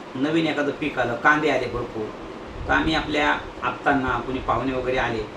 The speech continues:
की त्यांना कोणाला पाच किलो, दोन किलो, दहा किलो अशा पद्धतीनं तो वानवाळा त्या ठिकाणी दिला जातो. हे सगळं आठवण्याचं कारण म्हणजे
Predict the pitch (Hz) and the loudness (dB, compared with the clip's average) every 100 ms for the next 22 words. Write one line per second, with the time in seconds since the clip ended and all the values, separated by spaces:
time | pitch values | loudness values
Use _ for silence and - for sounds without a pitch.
0 | - - - - - - 135 127 135 135 | -12 -12 -12 -10 -8 -2 -2 0 0 2
1 | 135 135 135 127 127 - 135 135 131 120 | 0 0 2 2 2 0 -2 0 -4 -2
2 | 117 123 117 127 117 113 117 113 113 117 | -2 -4 -4 -4 -2 0 0 0 -2 -4
3 | - - - - - - 123 - 135 127 | -4 -10 -10 -8 -8 -8 -6 -4 -2 -2
4 | 117 127 123 123 131 - 110 127 123 123 | -2 -4 -4 -2 -2 -2 0 0 2 2
5 | - - - - - - - - 127 131 | 0 -2 -8 -12 -12 -12 -12 -2 -2 0
6 | 127 127 123 - - - 120 131 127 120 | 0 -2 -2 -8 -10 -6 -2 0 0 0
7 | 139 165 - - - - - - - - | -2 -4 -6 -10 -10 -10 -10 -12 -12 -12
8 | - - - - - - - - 156 - | -12 -12 -12 -12 -12 -12 -12 -6 -4 2
9 | 208 202 170 156 170 170 143 151 147 147 | 8 8 8 6 6 6 4 4 6 6
10 | 147 - - 131 143 147 | 2 -10 -6 0 2 2